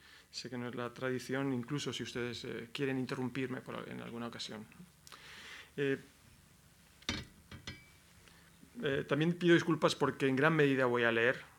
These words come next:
Es curioso que es tan diferente dar clases todos los días, dura-, digamos, con, eh, paseándome por las aulas, eh, eh,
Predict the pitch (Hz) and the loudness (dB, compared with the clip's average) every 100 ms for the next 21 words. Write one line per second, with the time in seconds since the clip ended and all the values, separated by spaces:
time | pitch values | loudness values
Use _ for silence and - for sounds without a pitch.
0 | - 196 123 117 147 147 151 151 143 127 | -14 -8 -8 -6 0 2 2 0 0 0
1 | 135 127 - 147 147 143 143 135 135 127 | 0 -4 -2 0 2 2 2 2 2 2
2 | 135 127 117 - 120 139 131 131 127 - | 0 0 -4 -8 2 2 2 -2 -4 0
3 | 147 147 135 120 127 123 120 - 151 131 | 2 4 2 0 -2 -2 -4 -6 -8 -8
4 | - 113 - - - - 135 131 123 127 | -10 -10 -14 -16 -16 -8 -6 -6 -6 -10
5 | 127 131 120 120 - - - 147 139 143 | -8 -10 -10 -12 -16 -10 -4 0 2 2
6 | 143 135 123 127 120 139 131 123 117 - | 2 0 0 -2 0 2 2 2 0 -4
7 | 123 120 - - - - 127 127 127 | -8 -10 -14 -16 -16 -8 -6 -4 -4